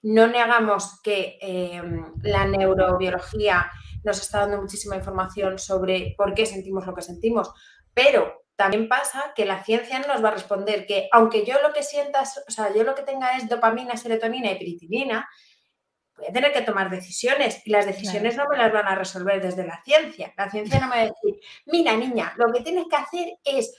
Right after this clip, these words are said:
Speaker 1: primero esto, luego esto y luego esto". No, la ciencia me va a dar una información sobre cómo funciona mi cuerpo, pero no sobre
Speaker 2: Claro.
Speaker 1: cómo funcionan mis decisiones.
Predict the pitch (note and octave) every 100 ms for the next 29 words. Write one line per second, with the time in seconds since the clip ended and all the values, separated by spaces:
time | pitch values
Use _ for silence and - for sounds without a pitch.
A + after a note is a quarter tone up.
0 | _ A#3 B3 D4 E4 E4 F4+ G4 D#4 C#4+
1 | D4+ - E4 C4+ G3+ F3+ D#3 F3+ G#3 A#3
2 | - - - - - - A3+ A#3+ - C#4
3 | C4+ G3 G3 G#3 A#3 A#3 A#3 A#3+ B3 A#3
4 | D4 D4+ D#4 F#4 - - - - _ -
5 | F3 F3+ A#3 C4+ C4 A3 F3+ E3 A3 -
6 | A#3 - G#3 G3 F#3 F#3 A3 A3 - B3
7 | - G3 - G#3 F3+ F3+ F3+ F3 - -
8 | - D3+ - - _